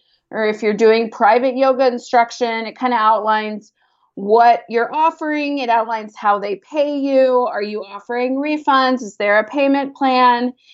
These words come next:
And then it does offer, you know, the similar disclaimers, of course, like, even if you're paying here,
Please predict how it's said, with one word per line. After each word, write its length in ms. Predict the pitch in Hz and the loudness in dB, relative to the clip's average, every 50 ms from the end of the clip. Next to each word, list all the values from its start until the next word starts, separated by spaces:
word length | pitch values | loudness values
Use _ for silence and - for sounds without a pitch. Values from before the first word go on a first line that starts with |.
| _ _ - | _ _ -2
And 180 | - 254 254 254 | 0 2 2 4
then 180 | 262 254 254 | 4 2 2
it 200 | 254 240 254 247 | 2 0 -2 0
does 260 | - 262 262 277 269 269 | 2 2 2 2 2 0
offer, 680 | - 226 240 233 233 - 240 233 226 226 226 220 208 180 | 2 4 4 4 2 0 -4 -2 -2 -2 -2 -4 -6 -6
you 60 | 233 247 | -8 -6
know, 140 | 233 226 | -6 -6
the 100 | 220 226 | -6 -8
similar 680 | 226 - - 269 254 247 247 240 233 233 226 220 214 202 | -10 -6 0 0 0 2 2 0 0 0 0 0 -4 -4
disclaimers, 760 | - 226 208 - - 277 320 359 349 285 240 214 214 220 214 | -8 -12 -14 -10 -2 0 2 2 4 2 2 2 0 -2 -2
of 120 | 233 226 - | -4 -6 -4
course, 540 | - 339 330 294 254 233 233 240 - - | -4 0 2 2 2 2 0 -2 -4 0
like, 240 | - 233 220 220 214 - | 2 2 2 2 0 -6
even 240 | - 262 254 262 254 | -8 -6 -6 -4 -4
if 160 | 247 240 - | -4 -6 -4
you're 240 | - 226 214 214 _ _ _ _ _ _ | -4 -4 -4 -6 _ _ _ _ _ _
paying 420 | - 285 277 277 277 269 262 254 | -2 2 4 4 4 4 2 0
here, 560 | 254 262 240 233 240 240 233 233 233 226 - | -2 0 2 4 4 4 4 2 0 -2 -6